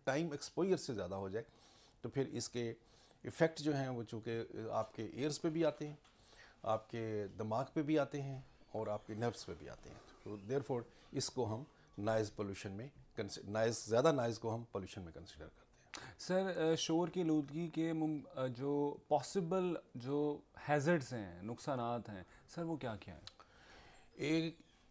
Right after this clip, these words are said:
Speaker 1: <clears throat> कुछ तो मैंने जैसे अभी आपको बताया कि इसका जो इम्पैक्ट है ये डिपेंड ये करता है कि आपका नॉइज़ जो है ना, आप किस लेवल के नॉइज़ पे एक्सपोज हो रहे हैं और कितनी देर के लिए एक्सपोज हो रहे हैं।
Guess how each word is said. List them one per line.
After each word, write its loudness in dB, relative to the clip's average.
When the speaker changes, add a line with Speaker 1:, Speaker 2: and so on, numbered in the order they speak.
Speaker 1:
<clears throat> -4
कुछ 2
तो 8
मैंने 2
जैसे 0
अभी 2
आपको 2
बताया 2
कि -2
इसका -2
जो -2
इम्पैक्ट -2
है 0
ये 4
डिपेंड 2
ये 4
करता 0
है 0
कि -4
आपका -2
नॉइज़ -2
जो -2
है -2
ना, -8
आप -2
किस -4
लेवल 0
के -2
नॉइज़ -2
पे -2
एक्सपोज -4
हो -4
रहे -10
हैं -20
और 4
कितनी 4
देर 10
के 0
लिए 2
एक्सपोज -6
हो -14
रहे -18
हैं। -20